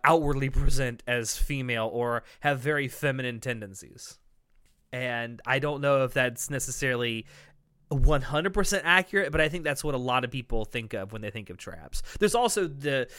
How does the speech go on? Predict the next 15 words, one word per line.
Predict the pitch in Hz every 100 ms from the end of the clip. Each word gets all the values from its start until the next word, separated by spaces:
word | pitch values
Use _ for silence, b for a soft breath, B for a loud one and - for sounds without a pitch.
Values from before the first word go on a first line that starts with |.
| B -
the | 160 147
other, | 160 147
other | 151 147
side | - 131
of | 131
that. | 135
There's | 131 131
what | 131 131
they |
call | 127 127
reverse | 113 123 131 127 -
traps, | 131 113 107 -
where | 120 120
it's | 117 113 - -
biologically | 123 117 120 123 120 113 120 117